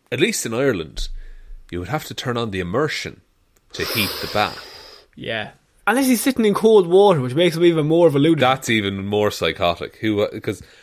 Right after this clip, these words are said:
Speaker 1: but, like, <laughs> I don't know.
Speaker 2: Add a
Speaker 1: I
Speaker 2: few
Speaker 1: feel
Speaker 2: months extra to the sentence.
Speaker 1: the,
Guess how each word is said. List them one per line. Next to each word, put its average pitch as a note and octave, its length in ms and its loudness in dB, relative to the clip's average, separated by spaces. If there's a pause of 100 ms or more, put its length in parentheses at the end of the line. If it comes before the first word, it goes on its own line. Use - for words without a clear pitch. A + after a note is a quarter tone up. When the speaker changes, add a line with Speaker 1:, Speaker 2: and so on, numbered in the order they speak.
(440)
Speaker 1:
but, F#3 120 4
like, D#3+ 220 4 (460)
<laughs> - 280 -20
I E3+ 100 6
don't F#3+ 140 6
know. D#3+ 160 6 (160)
Speaker 2:
Add G#3 120 4
a - 20 4
Speaker 1:
I F#3 80 6
Speaker 2:
few G3+ 100 4
Speaker 1:
feel F3 120 4
Speaker 2:
months - 120 2
extra D#3+ 280 0
to C#3+ 100 -2
the C3 80 -6
sentence. B2+ 520 -4 (1000)
Speaker 1:
the, C3 300 -2